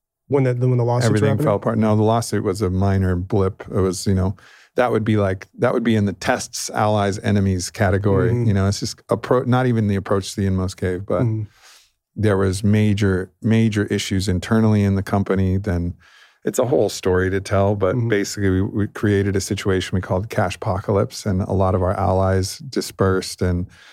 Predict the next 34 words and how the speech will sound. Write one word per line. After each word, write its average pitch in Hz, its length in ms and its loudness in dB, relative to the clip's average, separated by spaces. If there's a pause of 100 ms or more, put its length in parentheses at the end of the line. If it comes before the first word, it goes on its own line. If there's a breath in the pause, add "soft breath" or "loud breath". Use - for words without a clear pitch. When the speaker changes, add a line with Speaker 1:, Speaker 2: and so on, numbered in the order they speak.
(160 loud breath)
Speaker 2:
we 117 80 4
had 98 80 2
our 98 80 0
C 104 240 0
F 98 140 -4
O 95 100 2
just 95 220 -8
walk 95 340 0
out 95 160 2
of 92 80 0
the 92 40 0
door 95 240 2
saying, 95 240 0
"You 92 120 2
guys 92 180 2
will 104 60 -6
be 104 80 0
bankrupt 98 500 -2
in 95 100 0
three 92 160 -2
months," 92 360 0
'cause 113 280 0
Speaker 1:
Mm-hmm. - 60 -20 (400 loud breath)
Speaker 2:
this 101 240 -4
investment 98 500 0
deal 95 300 2
that 98 120 0
we 95 140 2
were 92 120 2
t-, - 140 -10
working 95 300 0
on, 95 300 2
like, 90 280 -2
we 104 120 -4